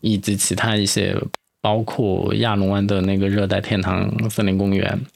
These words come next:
的，上去看到那个海的那种心情就完全不一样。它就是在 city 中间的一个小山坡，然后海拔一百九十九米，至少我的 Apple Watch 是这样告诉我的，那就很无聊。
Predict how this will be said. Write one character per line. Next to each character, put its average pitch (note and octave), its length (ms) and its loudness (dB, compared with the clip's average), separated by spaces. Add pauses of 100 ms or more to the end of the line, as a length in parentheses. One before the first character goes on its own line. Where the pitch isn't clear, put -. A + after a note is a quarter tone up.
(260)
的， A#2 160 0
上 D#3 240 2
去 C#3 240 0
看 D#3 240 0
到 D3+ 140 0
那 C#3 160 2
个 C3 100 0
海 F#2+ 420 -2
的 F#2+ 280 -2 (400)
那 F3 80 2
种 G#2+ 280 2 (760)
心 E3+ 260 2
情 G2+ 240 2
就 C3+ 80 2
完 F#2 160 2
全 F#2+ 180 2
不 G#2 120 0
一 G#2 60 4
样。 A#2 160 2
它 C3 180 0
就 C3+ 120 0
是 G2+ 360 0 (280)
在 G#2+ 160 0
city A2 560 0
中 G#2 300 0
间 G#2+ 180 0
的 G#2 80 2
一 G2 140 0
个 G#2+ 100 0
小 - 160 -2
山 G2 200 0
坡， - 260 -4 (220)
然 F#2 180 -2
后 G2 220 0
海 F#2 160 0
拔 F#2 140 -2
一 F#2 80 0
百 F#2 120 -2
九 - 140 -2
十 - 120 -4
九 - 140 -2
米， - 320 -4 (840)
至 C3 160 0
少 G2+ 160 2
我 F2+ 160 0
的 F2 440 0 (100)
Apple G#2+ 220 0
Watch G#2 300 0
是 - 140 0
这 G#2 100 0
样 G2+ 100 0
告 G2+ 140 0
诉 - 160 -4
我 F2+ 80 -2
的， - 180 -6 (1120)
那 A2+ 100 2
就 C#3+ 160 0
很 B2 120 0
无 F2 240 -2
聊。 - 300 -2